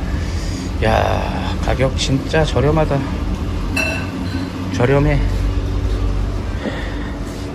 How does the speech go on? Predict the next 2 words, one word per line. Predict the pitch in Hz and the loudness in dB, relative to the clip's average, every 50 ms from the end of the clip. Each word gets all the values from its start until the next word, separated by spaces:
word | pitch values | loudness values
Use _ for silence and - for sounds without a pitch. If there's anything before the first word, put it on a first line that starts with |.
| - - - - - - - - 95 - - - 98 95 95 95 95 95 92 95 92 92 95 92 92 92 92 101 98 - - - - - - - - - - - - - - - - - - - - | -8 -8 -8 -8 -8 -8 -8 -8 -8 -8 -8 -8 -8 -8 -6 -6 -6 -6 -6 -6 -6 -6 -6 -6 -6 -6 -6 -6 -8 -10 -12 -16 -16 -18 -18 -16 -16 -14 -12 -10 -10 -8 -8 -6 -6 -6 -6 -4 0
정겹지 | - 127 127 143 160 151 - 233 | 2 4 4 4 4 4 4 4
않아요? | 185 147 139 143 160 202 | 4 4 4 4 4 2